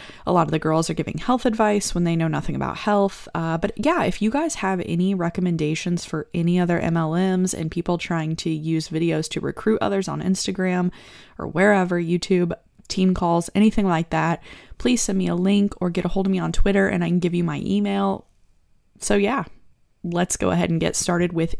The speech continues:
yet another Arbonne video. So this one is on Instagram. Again, not giving out this girl's information because I don't think that she needs to be bullied or anything like that. This is, again,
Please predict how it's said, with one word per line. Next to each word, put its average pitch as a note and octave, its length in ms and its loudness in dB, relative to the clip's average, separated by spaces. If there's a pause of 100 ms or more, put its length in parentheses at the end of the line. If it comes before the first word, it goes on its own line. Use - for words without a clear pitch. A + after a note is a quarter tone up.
(100)
yet F3 260 2
another E3+ 460 2 (480)
Arbonne D#3+ 400 0
video. - 420 -4
So E3+ 440 0 (640)
this G#3 280 0
one B3 220 2
is F#3 340 -2
on F#3+ 160 0
Instagram. E3+ 880 -2 (480)
Again, G3 520 2
not F3+ 240 0
giving F3+ 180 2
out E3+ 140 -2
this E3+ 160 -4
girl's F3 240 -4
information G#3 640 0
because F3+ 720 0
I D#3+ 880 -2 (380)
don't E3 180 0
think D#3+ 220 0
that E3 280 -2
she - 120 -2
needs E3+ 160 0
to - 40 -6
be D#3+ 60 0
bullied D#3 340 0
or E3 80 0
anything E3 300 -2
like D#3 280 -4
that. G3+ 300 -2
This - 220 -6
is, F3+ 300 -4
again, A#3+ 440 0